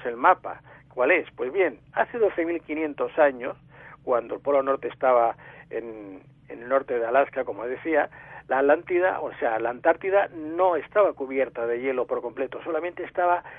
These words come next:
la, la parte, diríamos, suroeste, sureste. El resto estaba libre de hielos e incluso era una zona privilegiada, había mucha vegetación y había vida. Y lo que es más curioso para que aquellos que,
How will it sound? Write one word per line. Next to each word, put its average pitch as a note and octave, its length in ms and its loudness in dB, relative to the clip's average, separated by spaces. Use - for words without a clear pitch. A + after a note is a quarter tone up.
la, C#3+ 260 2
la C3+ 200 0
parte, D#3+ 360 0
diríamos, D3+ 480 2
suroeste, C#3 640 0
sureste. D3 540 -2
El C#3 120 -4
resto G3 500 -2
estaba E3+ 420 0
libre F3 300 0
de D3+ 120 0
hielos E3 300 -2
e D3 60 -6
incluso D#3+ 480 -4
era C#3 340 6
una B2+ 240 0
zona B2+ 600 -2
privilegiada, B2 800 -2
había B2 320 0
mucha A#2+ 380 -8
vegetación B2+ 720 -6
y F3 100 2
había B2+ 380 2
vida. B2+ 420 -6
Y D#4 140 0
lo - 140 2
que C3 140 -2
es D3 60 -2
más D#3 200 2
curioso D#3 600 0
para A2+ 400 2
que A2 440 -6
aquellos C3 640 -4
que, A#2 560 -4